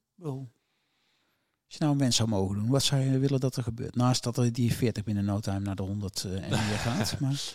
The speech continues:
Speaker 2: Nee, verder is, gaat het op zich wel goed. Ehm, we zijn echt weer druk bezig in die planning en al, al, alles gaat weer beginnen.
Speaker 1: Mhm.
Speaker 2: Ehm, tegelijkertijd een, een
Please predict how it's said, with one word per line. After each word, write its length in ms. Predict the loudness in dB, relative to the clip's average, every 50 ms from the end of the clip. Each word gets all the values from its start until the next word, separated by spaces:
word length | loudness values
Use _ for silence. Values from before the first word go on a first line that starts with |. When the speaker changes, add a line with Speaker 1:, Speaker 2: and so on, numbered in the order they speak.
| -14 -20 -20 _ -20 -20 -20 -16 -2
Speaker 2:
Nee, 240 | 2 2 4 4 4
verder 180 | 4 4 4
is, 80 | 2 4
gaat 180 | 4 2 2
het 100 | 2 -2
op 120 | -6 -4 -4
zich 140 | -6 -6 -4
wel 80 | -6 -6
goed. 280 | -6 -10 -12 -12 -14 -10
Ehm, 880 | -8 -6 -4 -2 -2 -2 -2 -4 -6 -6 -8 -8 -8 -10 -10 -12 -12 -14 -16 _ _ _ _ _ _ _ _ _ _ _ _ -20 -20 -20
we 60 | -10
zijn 200 | -6 -6 -4 -4
echt 180 | -6 -8 -8 -8
weer 100 | -8 -6
druk 140 | -6 -6 -4
bezig 200 | -4 -4 -4 -4
in 60 | -6
die 80 | -8 -8
planning 380 | -6 -6 -6 -6 -6 -6 -8
en 160 | -10 -10 -10 -10
al, 200 | -8 -8 -8 -8
al, 220 | -10 -10 -10 -10
alles 280 | -10 -10 -8 -8 -8 -8
gaat 180 | -8 -10 -10
weer 100 | -10 -10
beginnen. 300 | -8 -8 -6 -8 -8 -10 -12 _ _ -10 -4
Speaker 1:
Mhm. 200 | -2 -2 -2 -2 -4
Speaker 2:
Ehm, 800 | -4 -2 0 0 0 2 2 0 0 0 0 -2 -2 -2 -4
tegelijkertijd 640 | -6 -8 -6 -2 2 4 4 4 2 0 0 -2 -2
een, 180 | -4 -8 -8 -8
een 340 | -8 -8 -8 -8 -8 -10